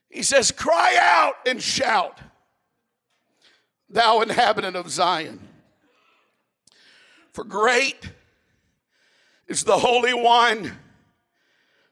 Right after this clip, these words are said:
of Israel in the midst of thee." Brother Moats, if this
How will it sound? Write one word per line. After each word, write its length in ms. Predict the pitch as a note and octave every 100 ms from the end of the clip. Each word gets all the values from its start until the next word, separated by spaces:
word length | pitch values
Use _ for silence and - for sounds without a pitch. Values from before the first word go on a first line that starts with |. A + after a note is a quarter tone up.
| -
of 100 | F#3+ G#3
Israel 720 | A3+ G#3+ F#3+ G3 F#3 D3+ G#2+ - - _ _ _ _ _ -
in 140 | E3+
the 100 | E3+
midst 300 | D#3+ C#3 -
of 100 | B2+
thee." 320 | A2+ G2 D#2+ - - - - _ _ _ _ _ _ _ _ _ _ _ _ _ _ _ _ _ _ _
Brother 180 | G#3+ A3
Moats, 480 | A3+ A#3+ A#3 A#3 A#3+
if 160 | F#3
this 480 | A#3 A#3+ A3+ - -